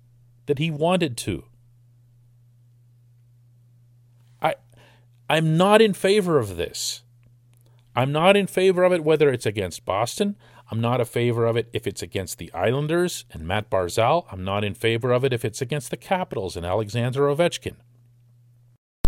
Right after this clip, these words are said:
And I'm definitely not in favor of it against what might be the best line in the entire division.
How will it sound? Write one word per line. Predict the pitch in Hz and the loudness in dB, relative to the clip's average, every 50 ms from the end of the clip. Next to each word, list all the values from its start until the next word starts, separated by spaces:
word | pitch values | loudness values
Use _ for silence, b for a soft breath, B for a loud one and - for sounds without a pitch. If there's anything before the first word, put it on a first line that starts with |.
| - - - - - - - _ _ | 4 4 2 -4 -10 -16 -20 _ _
And | - 139 | -4 -4
I'm | 147 131 | -4 -2
definitely | 117 - 180 208 214 - 165 139 110 104 98 | 0 4 6 6 6 4 0 -4 -6 -6 -4
not | 92 95 98 85 | -4 -4 -6 -6
in | 101 | -8
favor | - - 110 98 92 85 78 78 | -8 -6 -4 -4 -4 -4 -4 -4
of | 76 78 | -4 -2
it | 95 127 - - _ _ _ _ _ _ _ _ _ _ _ _ _ _ _ _ _ _ _ _ _ _ _ _ - | -2 -4 -4 -6 _ _ _ _ _ _ _ _ _ _ _ _ _ _ _ _ _ _ _ _ _ _ _ _ -10
against | 113 107 123 123 113 117 - - | -8 -4 -2 -2 -2 -4 -2 -2
what | 117 113 - | -2 -2 0
might | 110 120 143 170 160 - | 0 0 0 0 0 -2
be | - 110 110 | -6 -6 -4
the | 110 113 | -6 -6
best | 104 - 113 120 120 - - | -2 0 0 0 0 -2 -6
line | 87 85 90 92 95 95 101 98 - - _ _ _ _ _ - | -6 -4 -2 -2 -2 -4 -6 -10 -12 -16 _ _ _ _ _ -8
in | 107 104 104 | -6 -4 -4
the | 110 107 101 | -4 -4 -4
entire | 92 95 92 - - 90 87 87 85 | -6 -6 -10 -8 -4 -2 -2 -2 -2
division. | 82 92 87 87 113 120 110 - 82 - - | -4 -8 -6 -4 -4 -4 -4 -4 -8 -14 -16